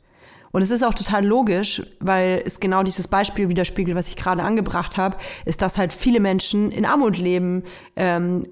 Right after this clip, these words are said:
äh, ganz andere Voraussetzungen vielleicht mit ihrem Leben haben, in ihrem Leben haben und, ähm, dass diese Selbstverwirklichung wirklich erstmal an allerletzter Stelle steht, weil solche Sachen wie kann ich meinen Einkauf schaffen oder bin ich gesund? Ich hab, vielleicht habe ich ein krankes Kind oder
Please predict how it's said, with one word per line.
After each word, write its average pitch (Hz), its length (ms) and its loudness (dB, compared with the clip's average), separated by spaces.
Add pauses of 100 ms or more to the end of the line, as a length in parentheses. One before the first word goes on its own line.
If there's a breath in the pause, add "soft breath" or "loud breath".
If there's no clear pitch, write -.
äh, 185 580 -2
ganz 208 300 0
andere 196 680 0
Voraussetzungen 196 840 0
vielleicht 175 360 -2
mit 180 140 -2
ihrem 180 160 0
Leben 175 340 0
haben, 175 360 2
in 190 180 2
ihrem 185 160 2
Leben 175 320 2
haben 180 320 0 (380 loud breath)
und, 180 340 0
ähm, 175 340 0
dass 175 140 -2
diese 175 240 -2
Selbstverwirklichung 196 880 0
wirklich 202 520 -4
erstmal 202 540 0
an 175 220 -2
allerletzter 202 480 2
Stelle 226 260 0
steht, 185 460 -2
weil 185 320 2
solche 180 240 -2
Sachen 185 340 0
wie 175 220 0 (420 loud breath)
kann 185 160 2
ich 175 100 -2
meinen 180 220 2
Einkauf 190 560 0
schaffen 196 520 0
oder 170 200 0
bin 175 160 0
ich 175 160 -2
gesund? 196 320 2
Ich 208 100 -4
hab, 185 100 -2
vielleicht 170 200 0
habe 180 140 0
ich 165 100 -4
ein 180 60 -2
krankes 175 420 -2
Kind 262 320 2
oder 170 360 0